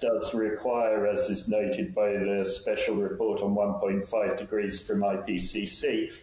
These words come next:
um, effectively getting to net zero by twenty fifty globally,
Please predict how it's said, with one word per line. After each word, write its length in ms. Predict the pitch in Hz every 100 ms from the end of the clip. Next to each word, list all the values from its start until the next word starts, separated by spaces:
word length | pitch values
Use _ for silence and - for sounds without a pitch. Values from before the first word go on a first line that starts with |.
| - - - -
um, 440 | 113 113 113 110
effectively 880 | 117 120 147 143 139 139 135 123 120
getting 420 | 123 120 123 120
to 220 | 98 123
net 280 | 117 117 -
zero 680 | - 120 117 113 110 110 107
by 220 | 113 107
twenty 460 | 104 - 110 104 113
fifty 520 | - 110 107 107 101
globally, 760 | 117 127 131 131 139 135 139